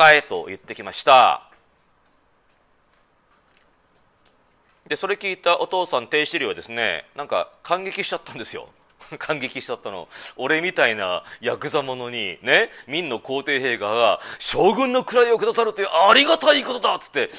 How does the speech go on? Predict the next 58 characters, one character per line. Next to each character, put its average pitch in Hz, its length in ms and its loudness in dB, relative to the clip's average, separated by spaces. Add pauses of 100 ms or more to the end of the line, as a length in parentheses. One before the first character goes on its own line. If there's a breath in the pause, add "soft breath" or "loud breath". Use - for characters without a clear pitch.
(140 loud breath)
え 139 240 4 (240 loud breath)
え、 - 20 -20
で、 180 160 2
俺 175 200 2
は 226 120 4
も 185 400 0
う、 - 40 0
あ 147 60 0
の、 143 280 -2
乱 156 200 4
暴 196 120 2
狼 190 160 0
藉 131 160 -4
や 117 100 2
め 147 100 -6
て、 151 120 -6
今 175 200 -6
後 180 100 -6
は 180 100 0
み-、 156 240 -12
明 190 180 -8
に 127 100 -6
従 165 400 -2
う - 20 -4
っ - 20 -14
て 120 240 -16 (120)
言 104 100 -20
っ - 80 -20
た 170 100 -8
ん - 20 -14
で - 60 -18
す、 - 60 -20
こ 92 60 -16
の 90 60 -16
人。 - 160 -20 (300)
そ 95 320 -8
う。 - 1700 -20
だ 190 80 -2
か 143 120 -2
ら、 127 380 6 (500)
明 196 280 -6
が 139 120 -2
滅 139 240 -4
ん 156 40 -12
だ 135 100 -4
時 117 180 -12
に 107 120 -8
彼 151 240 -4
す 120 220 -8
ご 143 120 -6
い 127 40 -4
シ - 100 -6
ョ 147 40 -4
ッ - 40 -20
ク 120 100 -14
受 95 120 -16
け 87 40 -14
て、 113 420 0